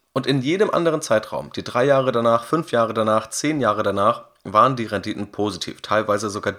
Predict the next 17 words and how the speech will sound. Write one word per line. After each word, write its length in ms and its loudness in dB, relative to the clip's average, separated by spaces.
sehr 200 0
deutlich. 480 -2
Also 120 -6
da 100 -4
gab 180 -2
es 120 -12
Phasen, 400 2
wo 60 -4
man 140 -2
enorme 400 2
Erholungseffekte 840 -2
gesehen 320 -6
hat, 160 -4
wo 140 0
es 140 -6
Dreijahresrenditen 880 -2
von 240 0